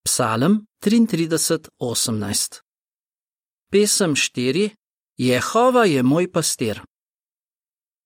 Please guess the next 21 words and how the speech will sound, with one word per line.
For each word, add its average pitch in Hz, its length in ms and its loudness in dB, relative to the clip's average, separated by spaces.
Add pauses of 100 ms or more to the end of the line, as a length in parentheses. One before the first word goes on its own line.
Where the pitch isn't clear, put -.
(140)
Povzetek. 147 800 -2 (1080)
Da 190 120 2
bi 262 100 0
se 180 160 0
uspešno 220 540 0
spoprijeli 156 600 0
s - 120 -2
težavami, 127 760 -2
potrebujemo 139 760 2
Jehovovo 131 600 0
pomoč. 117 600 -2 (760)
Ta 269 100 2
članek 185 540 0
nam 156 200 0
zagotavlja, 156 880 0
da 127 160 -4
Jehova 170 600 0
skrbi 139 560 0
za 139 160 -2
svoje 113 380 -2
ljudstvo. 113 500 -6